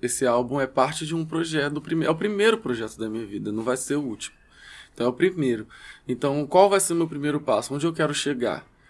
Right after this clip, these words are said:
Então, eu, eu tenho pessoas que me inspiram muito artisticamente, assim. Eu sou fissurado no criolo.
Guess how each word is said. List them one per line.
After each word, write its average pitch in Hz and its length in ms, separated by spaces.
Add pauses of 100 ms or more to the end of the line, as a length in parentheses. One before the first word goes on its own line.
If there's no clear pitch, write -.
(400)
Então, 123 460
eu, 147 420
eu 135 400 (360)
tenho 151 200
pessoas 160 320
que - 80
me 165 80
inspiram 160 360
muito 175 380
artisticamente, 143 800
assim. 113 320
Eu 117 80
sou 143 260
fissurado 147 640
no 147 140
criolo. 123 560